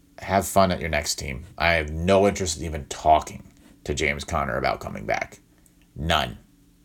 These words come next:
He's hurt all the time. He's just not that good. See ya. Ray Ray McCloud, he's a restricted free agent. I think they can bring him back relatively cheap. I think he made some good plays in the kick return and punt return game.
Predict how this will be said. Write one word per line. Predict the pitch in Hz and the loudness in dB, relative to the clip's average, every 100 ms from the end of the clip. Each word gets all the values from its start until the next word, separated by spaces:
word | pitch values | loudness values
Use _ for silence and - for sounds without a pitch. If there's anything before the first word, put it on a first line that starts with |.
| _ - | _ -10
He's | - - | -8 -4
hurt | - 131 120 | 4 8 8
all | 107 | 6
the | 95 | 2
time. | 78 76 78 80 - - _ _ _ | -2 -4 -4 -6 -14 -20 _ _ _
He's | 80 | -6
just | - 101 | -2 2
not | 120 101 | 4 4
that | 78 - | 0 -2
good. | - 71 65 67 _ _ _ _ _ _ _ _ _ _ _ | -2 -2 -2 -6 _ _ _ _ _ _ _ _ _ _ _
See | - - 69 | -4 -2 -2
ya. | - _ _ _ _ _ _ _ _ | -4 _ _ _ _ _ _ _ _
Ray | 87 110 | 4 8
Ray | 127 127 | 8 6
McCloud, | 120 120 135 127 76 - - | 4 8 8 8 2 -6 -4
he's | 92 | 0
a | 104 | 4
restricted | 98 - 127 107 | 4 2 2 0
free | - 80 | 2 2
agent. | 76 76 62 - _ _ _ _ - - | 2 -2 -6 -18 _ _ _ _ -10 -4
I | - | 2
think | 92 110 | 2 2
they | 104 | 2
can | 107 | 2
bring | 107 | 4
him | 104 | 4
back | 92 104 110 | 6 4 2
relatively | 90 101 101 101 104 | 2 2 2 2 0
cheap. | 101 104 127 127 | 2 0 0 -2
I | 78 | -6
think | - 82 | -6 -4
he | 90 - - | -6 -6 -10
made | 85 92 98 | -4 -2 -2
some | - 85 | -2 0
good | 104 95 | 0 0
plays | - 98 113 117 - | 2 4 4 2 -2
in | 90 90 | -4 -4
the | 82 | -4
kick | - 101 | -4 -2
return | 110 - 110 113 | -2 0 0 0
and | 87 | 0
punt | 107 85 | 0 0
return | 107 120 117 | 0 0 2
game. | 113 110 123 123 | 2 0 0 -4